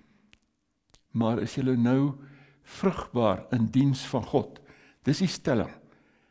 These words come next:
Dieselfde as in hoofstuk ses. "Julle is dood vir so-, vir sonde, maar lewend in diens van God." Vrugbare diens.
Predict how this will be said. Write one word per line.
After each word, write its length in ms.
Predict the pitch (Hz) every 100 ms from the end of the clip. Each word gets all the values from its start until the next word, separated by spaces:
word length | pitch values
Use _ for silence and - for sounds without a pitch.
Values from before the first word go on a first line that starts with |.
| _ _ _
Dieselfde 600 | - 117 165 196 196 -
as 200 | 156 147
in 180 | 135 -
hoofstuk 460 | 147 143 - 143 -
ses. 380 | - 139 92 -
"Julle 200 | 104 123
is 180 | 123 -
dood 340 | 147 180 180
vir 180 | - 131
so-, 320 | - 131 - - - - _ -
vir 180 | -
sonde, 500 | - 170 160 156 170 - - - _
maar 160 | - 123
lewend 800 | 113 120 170 143 147 143 - - - _ _ _ _ _ _ _ _ _ _
in 200 | 117 110
diens 300 | - 139 147
van 200 | - 131
God." 380 | 120 143 110 - -
Vrugbare 760 | - - 190 - 123 117 107 101
diens. 400 | - 78 -